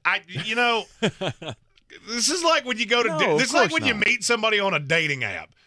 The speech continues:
Speaker 1: and you go to dinner and they're, they're, they're, they're, the, the restaurant they choose is some weird little hole in the wall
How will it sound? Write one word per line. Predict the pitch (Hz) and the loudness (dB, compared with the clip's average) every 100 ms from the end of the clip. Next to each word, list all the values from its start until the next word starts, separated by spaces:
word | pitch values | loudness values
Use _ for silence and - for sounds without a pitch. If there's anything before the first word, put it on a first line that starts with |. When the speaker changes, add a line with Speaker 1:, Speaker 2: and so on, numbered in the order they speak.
| _ | _
Speaker 1:
and | 156 165 | -4 -2
you | 160 | 0
go | 175 214 | 2 2
to | 220 | 0
dinner | 180 170 147 143 - - - | -2 0 0 -2 -6 -18 -4
and | 156 160 | -4 -2
they're, | 151 151 | -2 -2
they're, | 160 156 147 | -2 -4 -2
they're, | 147 151 143 | -4 -2 -2
they're, | 147 147 143 135 - 147 143 | -4 -4 -2 -4 -12 -20 -12
the, | 147 | -8
the | 147 143 | -4 0
restaurant | 160 180 - 196 190 | 0 0 0 0 0
they | 185 | -2
choose | 175 - 165 143 135 | -2 -2 -2 -4 -6
is | 139 127 | -6 -4
some | 147 127 117 104 | -2 -4 -8 -10
weird | 131 180 190 | -6 -4 -2
little | 190 190 | 0 -2
hole | 160 175 180 170 | -2 -2 0 0
in | |
the | 151 | 0
wall | 143 139 135 135 | 0 0 0 -4